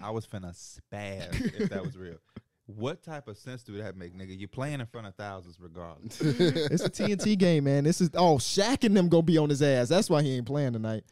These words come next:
Speaker 1: Um,
Speaker 2: But Trailblazers, I'm sorry.
Speaker 3: Nah, you good.
Speaker 2: Um, so
Speaker 3: Um,
Speaker 2: five and one on the season, number ten in offense, number twelve in defense.
Speaker 3: The two on defense is actually very shocking.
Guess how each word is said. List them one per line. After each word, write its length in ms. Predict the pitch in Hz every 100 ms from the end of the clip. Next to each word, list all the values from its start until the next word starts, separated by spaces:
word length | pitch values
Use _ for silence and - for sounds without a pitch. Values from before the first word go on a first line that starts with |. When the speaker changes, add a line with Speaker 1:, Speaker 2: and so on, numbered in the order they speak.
| _
Speaker 1:
Um, 560 | 101 101 98 92 90 87 _ _ _ -
Speaker 2:
But 160 | 160 -
Trailblazers, 380 | 247 196 139 156
I'm 80 |
sorry. 280 | - 123 117 - _ _ _ _ _
Speaker 3:
Nah, 200 | 143 113
you 180 | 78 127
good. 220 | 95 87 -
Speaker 2:
Um, 280 | 113 123 117
so 100 | 165
Speaker 3:
Um, 40 | 151
Speaker 2:
five 280 | - 190
and 80 | 226
one 100 | 208
on 60 | 202
the 80 | 190
season, 340 | 170 156 143
number 220 | 147 147
ten 180 | - 190
in 80 | 180
offense, 320 | 160 160 143
number 120 | 131
twelve 220 | 123 143 131
in 40 |
defense. 380 | 120 104 - - _ _ _ _
Speaker 3:
The 100 | 120
two 240 | 117 208
on 120 | 214 101
defense 360 | 117 120 95
is 80 | 85
actually 300 | 92 87 87
very 220 | 85 80
shocking. 480 | - 76 - 73 76